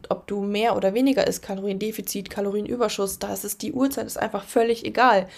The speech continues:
Das Einzige, was eventuell was ausmacht, wenn du nach achtzehn Uhr isst oder kurz bevor du schlafen gehst, ist, dass deine Verdauung einfach, ja, nicht wirklich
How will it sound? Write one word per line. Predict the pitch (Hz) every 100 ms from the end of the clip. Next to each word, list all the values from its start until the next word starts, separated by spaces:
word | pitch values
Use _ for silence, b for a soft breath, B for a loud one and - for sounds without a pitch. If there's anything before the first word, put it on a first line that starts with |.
| B B B
Das | - -
Einzige, | 220 254 240 214
was | 220 -
eventuell | 202 196 202 202 190
was | 180 -
ausmacht, | 277 392 - 202 185 196 -
wenn | 190
du | 190 190
nach | 185 190
achtzehn | 196 190 - 202
Uhr | 202 -
isst | 202 -
oder | 190
kurz | 190 233 220
bevor | 196 190 185
du | 190
schlafen | - 285 311 220
gehst, | 196 220 254 B B B B
ist, | 247 254
dass | 226
deine | 220 226
Verdauung | 226 233 226 262 285 -
einfach, | 185 196 190 208 214 - B B B B _
ja, | 208 202 185
nicht | 208 220 220 208
wirklich | 214 208 214 - -